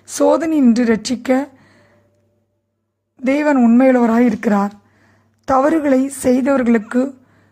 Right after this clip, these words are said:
சோதனைகள் வராமல் போவதும் உண்டு, தவறு செய்யாதவர்களுக்கு சோதனைகள் வருவதும் உண்டு. பக்தி இல்லாதவர்களுக்கு சோதனைகள் வருவது போல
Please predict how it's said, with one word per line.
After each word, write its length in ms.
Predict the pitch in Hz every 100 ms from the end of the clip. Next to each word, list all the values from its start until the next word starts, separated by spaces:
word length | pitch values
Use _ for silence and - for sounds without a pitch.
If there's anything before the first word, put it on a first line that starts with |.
| _ _ _ _
சோதனைகள் 680 | - 269 269 294 285 269
வராமல் 420 | 220 214 220 254 247
போவதும் 440 | 254 226 220 220
உண்டு, 420 | 214 208 226 262 - _ _ _ _ _ _ _ _ _
தவறு 380 | 254 247 302 320 -
செய்யாதவர்களுக்கு 800 | 247 233 262 262 240 - 247 269
சோதனைகள் 600 | - 262 262 269 262 240
வருவதும் 420 | 220 226 233 226
உண்டு. 320 | 202 208 254 - _ _ _ _ _ _
பக்தி 340 | 247 247 - 339
இல்லாதவர்களுக்கு 580 | 285 254 262 262 247
சோதனைகள் 540 | 254 254 240 247 254 240
வருவது 340 | 220 233 247
போல 360 | - 226 208